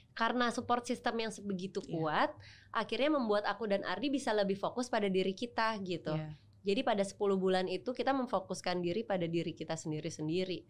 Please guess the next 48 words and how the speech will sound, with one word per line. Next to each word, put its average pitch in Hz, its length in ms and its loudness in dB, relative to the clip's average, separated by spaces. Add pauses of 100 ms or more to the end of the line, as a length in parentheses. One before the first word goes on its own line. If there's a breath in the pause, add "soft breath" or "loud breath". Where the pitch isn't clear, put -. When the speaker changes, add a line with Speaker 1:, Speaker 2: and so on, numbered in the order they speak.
Speaker 2:
Hmm. 185 240 -4
Speaker 1:
Mengenal 165 480 0
di-, 165 160 -2
aku 214 320 0
le-, 190 240 0
lebih 175 160 0
kenal 175 320 0
lagi 170 240 0
sama 165 160 -2
diri 160 160 0
aku, 165 320 -4
aku - 240 -2
orangnya 165 320 -2
seperti 156 400 -8
apa. 170 560 -2 (160)
Speaker 2:
Hmm. 190 320 -4
Speaker 1:
Sebenarnya 175 480 2
aku 196 160 -6
tuh 220 80 0
nggak 165 160 2
suka 156 320 -8
apa 156 400 -8
aja, 160 480 -6 (160)
gitu. 190 240 -2
Speaker 2:
Hmm, 170 400 -10 (160)
oke. 165 480 -10
Speaker 1:
Mm-mm. 202 220 -6 (180)
Speaker 2:
Dan 180 240 -2
semua 180 320 -4
itu, 190 240 -2 (400)
em, 170 640 -2 (160)
dikeluarkan 180 1040 -2
dalam 175 240 -2
sebuah 170 320 -4
tulisan 190 320 4
Speaker 1:
Dalam 185 160 4
sebuah 185 160 2
Speaker 2:
ya. - 80 4
Speaker 1:
tulisan. 180 480 -2
Speaker 2:
Ya, 156 160 -2
which 233 160 0
is 294 160 -4
very 214 320 2
good 196 160 -2
sih, 139 240 -4
karena 170 240 -6
kan 214 160 -4
seringkali 185 640 -4